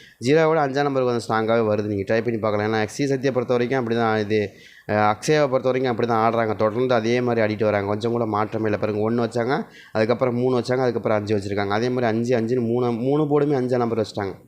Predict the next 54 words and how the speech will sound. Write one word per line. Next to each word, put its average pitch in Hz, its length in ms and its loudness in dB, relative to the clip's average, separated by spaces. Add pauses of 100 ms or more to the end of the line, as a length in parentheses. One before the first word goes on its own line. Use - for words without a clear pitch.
(400)
பி 120 120 0
போர்டுலேயே 131 360 2
அஞ்சாம் 120 240 0
நம்பர் 117 180 0
தான் 113 100 0
அதிகமா 101 260 -4
இருக்கு. 95 260 -4
சரிங்களா? 110 340 -2 (440)
அதே 127 240 4
மாதிரி 156 180 0
இன்னைக்கு 139 280 0
பி 131 120 0
போர்டில் 135 280 2
வைக்கலாம், 139 240 0
இல்லை 123 200 2
ஏ 123 80 4
போர்டில் 123 260 2
வைக்கலாம். 110 220 0
அஞ்சாம் 123 220 2
நம்பர் 120 220 0
கொஞ்சம் 107 200 0
கன்ஃபார்மா 113 320 -2
இருக்கு, 117 220 -2
ஜீரோ 117 260 0
கொஞ்சம் 107 240 -2
கன்ஃபார்மா 104 320 -2
இருக்கு. 101 240 -4 (440)
அது 110 220 0
போக 160 320 2
ப்ளஸ் 151 380 0
வந்து 139 140 -2
எனக்கு 139 220 2
தெரிஞ்ச 131 260 0
வரைக்கும், 135 360 0 (720)
ஆ, 123 60 4 (180)
எனக்கு 123 300 -2
வந்து 123 160 2
ஒண்ணாம் 135 300 2
நம்பர் 135 200 0
மேல 120 160 0
டவுட்டு, 113 260 0
ஆறாம் 117 260 2
நம்பர் 127 220 0
மேல 113 160 0
டவுட்டு. 110 280 0
இதெல்லாம் 123 200 0
டவுட்ல 135 320 2
இருக்கக்கூடிய 113 320 0
நம்பர், 110 260 0
ரொம்பவுமே 135 340 0
ஸ்ட்ராங்கா 151 420 0
இருக்கக்கூடிய 127 380 0
நம்பர் 117 160 -2
அதுதான். 104 320 -2